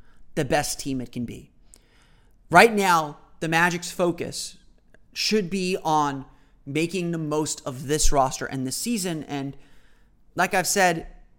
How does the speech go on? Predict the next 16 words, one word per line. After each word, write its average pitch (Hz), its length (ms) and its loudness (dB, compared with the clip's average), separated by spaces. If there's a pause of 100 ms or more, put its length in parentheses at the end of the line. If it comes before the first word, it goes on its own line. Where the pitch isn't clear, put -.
(520)
this - 220 8
team 220 260 12
is 180 200 -4
underperformed. 156 840 -2 (1080)
It's - 140 -6
not 220 200 8
that - 140 -6
they're 175 440 2
bad. 151 400 8
It's 156 180 -4
not 156 200 -2
that 147 160 -10
they're 135 180 -2
not, 143 320 0 (300)
you 147 80 -6
know, 123 220 -6